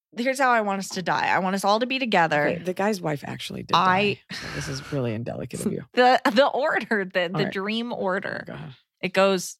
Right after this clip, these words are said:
Speaker 1: me.
Speaker 2: I can arrange that.
Speaker 1: And then, and then Gracie, and then my parents.
Speaker 2: What about your twin sister? You don't care what happens to her?
Speaker 1: She can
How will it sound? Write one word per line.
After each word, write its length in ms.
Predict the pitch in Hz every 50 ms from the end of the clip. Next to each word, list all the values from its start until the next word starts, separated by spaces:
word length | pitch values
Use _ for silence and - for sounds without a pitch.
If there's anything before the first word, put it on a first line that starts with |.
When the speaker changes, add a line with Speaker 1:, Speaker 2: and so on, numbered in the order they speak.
| _ _ _ _ _ _ _ _ _
Speaker 1:
me. 580 | - 170 190 208 214 208 214 226 254 320 359 - _ _ _ _ _ _ _ _ _ _ _ _ _ _ _ _ -
Speaker 2:
I 80 | 175
can 120 | 170 214 185
arrange 260 | 170 165 160 - -
that. 180 | - - - _ _
Speaker 1:
And 160 | - 196 190 190
then, 300 | 185 185 202 208 196 - _ _ _ -
and 240 | 190 190 190 190
then 220 | 185 185 185 196 196
Gracie, 540 | - 180 165 131 151 - - - 165 - - -
and 160 | 175 175 170
then 140 | 165 151 147
my 140 | 131 95 -
parents. 560 | - - - - - - - - - _ -
Speaker 2:
What 60 | 170
about 220 | 202 202 240 - -
your 300 | 208 190 180 156 147 - _ _ _ _
twin 340 | - - - 185 180 180 175
sister? 500 | 160 - 180 180 - - - - - - - _ _ _ _ _ _ _ _ _ _ _ _ _ _ _ _ _ _ _ _ _ _
You 80 | 165 165
don't 120 | 160 135 -
care 140 | 151 139
what 100 | 135 147
happens 220 | 143 131 139 143 135
to 100 | 151 151
her? 60 | 139 - _ _ _ _ _ _ _ _ -
Speaker 1:
She 200 | - - - -
can 260 | 320 392 381 330 233